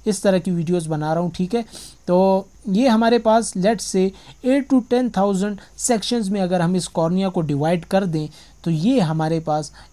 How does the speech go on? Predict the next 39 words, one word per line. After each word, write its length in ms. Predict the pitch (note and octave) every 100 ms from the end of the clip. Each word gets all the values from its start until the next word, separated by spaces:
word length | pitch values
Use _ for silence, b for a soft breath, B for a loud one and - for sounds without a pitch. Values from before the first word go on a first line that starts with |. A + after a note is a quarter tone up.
| -
हर 200 | - C4
पॉइंट 500 | A3 F#3+ F#3 G#3 F#3
की 60 | G3
इन्फॉर्मेशन 640 | E3+ D#3 D3+ D#3 D#3 F3
देता 280 | D3+ D3+ E3+
है 160 | D#3 D#3
कि 120 | D#3
ये 160 | E3
पॉइंट 300 | F#3 F3 E3+
कितना 320 | - F3+ F#3+ F3
स्टीप 400 | - - F#3 F3+
है 200 | D#3+ E3 B B -
और 120 | D3
ये 160 | F3+ A3+
कितना 300 | A3 G#3+ G3+
स्टीप 320 | - G#3+ F#3+
है 120 | G3+
और 140 | G3
ये 260 | F3+ G#3 G#3+
कितना 300 | G#3+ G3+ G#3
स्टीप 320 | - G3+ G3+
है। 140 | F3+ F#3 B B A3
इंडिविजुअल 640 | A3 A3 A3+ B3 C4 C4+
पॉइंट्स 440 | A3 A3 A3 G#3
हमारे 280 | F3+ F#3 F#3+
पास 320 | F#3 F#3+ F#3 -
eight 160 | A3 G#3+ A3+
to 100 | F#3+ B3
ten 200 | A#3+ A3+
thousand 380 | F#3+ G3 G3 F#3
तक 180 | F#3 -
का 180 | G3 G3 B B -
इन्फॉर्मेशन 720 | F3+ F#3 F3 E3 G3 G#3+ G#3+
हमारे 260 | E3+ D#3+ D#3
पास 200 | D#3 C#3+
दे 180 | D3
रहा 100 | D3+
होता 180 | C#3 C#3
है। 160 | B2+